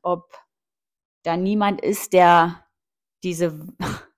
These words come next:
diese Weitsicht mal mitbringt und sagt, "Ey, das könnte für uns ein spannender Ansatz sein."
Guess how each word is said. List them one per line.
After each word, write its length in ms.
diese 400
Weitsicht 640
mal 200
mitbringt 560
und 160
sagt, 340
"Ey, 160
das 260
könnte 380
für 120
uns 240
ein 60
spannender 400
Ansatz 420
sein." 300